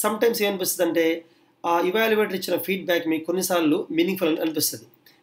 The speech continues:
కొన్నిసార్లు అనిపించకపోవచ్చు. అలా meaningful లేనప్పుడు just discard that, discard the opinion of the evaluator. మీకు ఎంతవరకు evaluator చెప్పింది మీనింగ్‌ఫుల్‌గా ఉంటుందో అంతవరకు తీసుకొని try to change, try to change in those aspects. That is one important point. అది కానీ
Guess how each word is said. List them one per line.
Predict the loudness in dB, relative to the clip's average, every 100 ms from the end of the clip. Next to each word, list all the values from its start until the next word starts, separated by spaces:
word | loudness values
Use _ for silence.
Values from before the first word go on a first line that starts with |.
| _
కొన్నిసార్లు | -2 2 4 4 4 2 -2
అనిపించకపోవచ్చు. | -2 -2 -2 -2 -2 -2 -6 -14 _ _ _ -2
అలా | 0 4
meaningful | 4 6 4
లేనప్పుడు | 4 4 2 0 0
just | -2 -2
discard | 0 2 2 0
that, | -4 -6 -12 -10
discard | -4 -2 0
the | -2
opinion | 0 0
of | 0
the | 2
evaluator. | 4 6 6 2 -4 _ -20 -20 -20 -20 -6
మీకు | -2 0
ఎంతవరకు | -2 0 0 0 2
evaluator | 2 2 0 -4
చెప్పింది | -4 -2 0
మీనింగ్‌ఫుల్‌గా | -2 -2 0 2 2
ఉంటుందో | 0 0 0
అంతవరకు | 0 -2 -2
తీసుకొని | -4 0 4 2 0 -8 _ 0
try | 4 6
to | 4 4
change, | 2 0 -4 -12 _ -4
try | -2 0
to | 0
change | 2 2 0
in | -2 0
those | 0 0 0
aspects. | 0 -2 -4 -4 -4 -10 -20 -20 _ _
That | -6 -2
is | -2
one | -2
important | 0 0 0 -2
point. | -4 -4 -14 _ -8
అది | 0 6
కానీ | 8